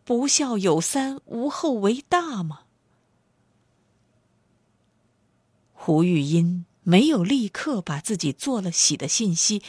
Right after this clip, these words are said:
告诉秦书田，这件事情太重大了，必须有十足的把握，拿定了准信儿以后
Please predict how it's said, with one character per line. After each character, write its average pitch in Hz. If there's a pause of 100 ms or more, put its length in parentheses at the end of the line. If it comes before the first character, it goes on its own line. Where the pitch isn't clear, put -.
(140)
告 247
诉 165
秦 147
书 185
田， 151 (960)
这 180
件 139
事 -
情 - (400)
太 226
重 160
大 -
了， - (640)
必 311
须 302
有 170
十 262
足 277
的 381
把 147
握， 170 (300)
拿 226
定 359
了 226
准 156
信 -
儿 247
以 151
后 175